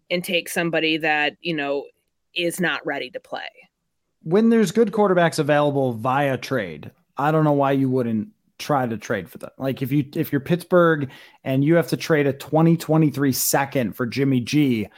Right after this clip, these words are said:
Speaker 2: or a twenty twenty-three fourth for Baker Mayfield, that seems so much better. Baker Mayfield seems like a total jerk and,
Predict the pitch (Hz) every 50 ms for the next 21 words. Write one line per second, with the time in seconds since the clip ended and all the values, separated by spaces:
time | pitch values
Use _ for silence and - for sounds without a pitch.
0 | - _ _ - 151 151 151 151 147 147 147 139 139 - - 156 180 180 180 170
1 | 156 - - 160 156 160 151 131 135 143 151 139 131 135 - - - 180 170 175
2 | 170 151 127 - - - 143 120 143 139 131 135 131 131 143 160 151 151 - 131
3 | 120 110 131 185 196 - 277 214 - - 220 196 185 - - 180 170 156 135 -
4 | - - - _ _ - 247 - - 392 381 359 285 247 240 220 - 196 156 143
5 | 135 135 123 127 - - - - - 185 190 190 170 196 175 - 139 127 - -
6 | 196 214 220 214 208 165 127 143 127 98 98 95 - - _ _ _ _ _ _
7 | _ _ - 190 185 180 175 175 170 170 151 -